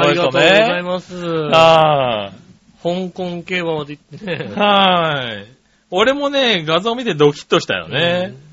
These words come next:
Speaker 2: うん。
Speaker 1: ええ。
Speaker 2: ねえ、あの、
Speaker 1: あのね、チョアヘヨTシャツを買ってくれた方がですね、
Speaker 2: はいはいはい。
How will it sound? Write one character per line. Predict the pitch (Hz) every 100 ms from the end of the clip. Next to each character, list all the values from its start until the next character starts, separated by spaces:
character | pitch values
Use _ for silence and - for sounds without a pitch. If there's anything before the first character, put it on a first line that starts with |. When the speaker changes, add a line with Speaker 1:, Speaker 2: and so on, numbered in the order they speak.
| -
Speaker 2:
う | -
ん。 |
Speaker 1:
え | 131
え。 |
Speaker 2:
ね | 123 139 127 120 - 139 _ 139
え、 |
あ |
の、 | 123 123 117 110 107 113 _ _ _
Speaker 1:
あ | 160
の | 165 165
ね、 | 160 156 147 139
チ | 208
ョ |
ア | 240
ヘ | 294
ヨ | 285
T | 349
シ | 339
ャ |
ツ | 311
を | -
買 | 170
っ |
て | 202
く | 214
れ | 240
た | 240
方 | 233 226 247 247 247 226
が | 107 87
で |
す | 85 -
ね、 | 98 87 76 -
Speaker 2:
は |
い | 127
は |
い | 107
は |
い。 | 98